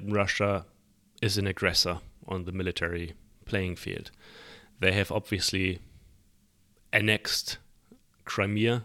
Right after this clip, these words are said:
in twenty fourteen. Previously, there was the Georgian War, there was the Chechen War, all of which, if you think about it purely on an international law standpoint, were illegal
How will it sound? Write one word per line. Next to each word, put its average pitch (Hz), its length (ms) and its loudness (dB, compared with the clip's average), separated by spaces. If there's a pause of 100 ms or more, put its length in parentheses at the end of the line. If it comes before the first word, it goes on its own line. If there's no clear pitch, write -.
in 104 100 -8
twenty 95 240 -6
fourteen. 117 480 -2 (640)
Previously, 101 600 -2
there 95 140 -2
was 92 280 -2
the 90 340 -6 (340)
Georgian 120 380 2
War, 131 240 2
there 107 100 0
was 90 220 -4
the 82 100 -8
Chechen 123 500 -2
War, 113 280 0 (440)
all 147 200 6
of 127 120 0
which, 113 460 4
if - 160 -6
you 107 80 -6
think 113 240 0
about 104 240 2
it 101 160 0
purely 107 260 2
on 98 140 2
an 98 100 -2
international 101 580 -2
law 131 340 4 (440)
standpoint, 107 600 2
were 104 160 0
illegal 101 600 0